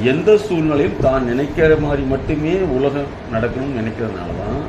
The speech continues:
ஐ டி இண்டஸ்ட்ரியில வந்து முப்பத்தஞ்சு வருஷத்துக்கு மே-, வயசுக்குள்ளேயே வந்து ஹார்ட் அட்டாக் சார். இன்னைக்கு வந்து இளைஞர்களை தாக்கக்கூடிய மிகப்பெரிய ஹார்ட் அட்டாக் காரணம் என்ன? இந்த புரோக்கன்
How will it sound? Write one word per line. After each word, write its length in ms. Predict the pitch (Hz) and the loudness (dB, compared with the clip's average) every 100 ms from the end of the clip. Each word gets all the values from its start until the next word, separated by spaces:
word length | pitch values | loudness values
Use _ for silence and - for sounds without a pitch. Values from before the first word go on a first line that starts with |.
| - - - - 127 | -8 -10 -10 -4 -2
ஐ 20 | 180 | 0
டி 60 | 175 | -2
இண்டஸ்ட்ரியில 460 | 143 131 131 117 113 | -2 -2 -2 -2 -2
வந்து 160 | 143 127 | -2 -6
முப்பத்தஞ்சு 460 | - - 160 127 113 | -6 -4 -2 -2 -2
வருஷத்துக்கு 360 | 110 - - 123 | -2 -4 -6 -6
மே-, 260 | 117 113 110 110 | -4 -4 -4 -4
வயசுக்குள்ளேயே 560 | 117 127 135 120 123 127 | -4 -4 -6 -2 0 -2
வந்து 140 | 139 113 | -4 -6
ஹார்ட் 180 | 110 - | -8 -8
அட்டாக் 260 | 92 - - | -10 -10 -12
சார். 120 | - - - - - - - - - - | -12 -12 -14 -14 -14 -14 -14 -14 -12 -4
இன்னைக்கு 220 | 127 120 131 | -2 0 0
வந்து 140 | 160 165 123 | 2 2 2
இளைஞர்களை 420 | 139 156 151 139 | 2 2 2 2
தாக்கக்கூடிய 400 | 113 120 117 113 107 | 0 0 0 -2 -2
மிகப்பெரிய 380 | 107 139 143 151 120 | 0 0 0 -2 0
ஹார்ட் 220 | 120 120 | -2 -2
அட்டாக் 280 | 117 117 - | -2 -4 -2
காரணம் 240 | 113 117 98 | -2 -2 -4
என்ன? 140 | 113 170 | -4 -2
இந்த 100 | 117 | 0
புரோக்கன் 380 | 117 139 139 143 | 2 2 0 -4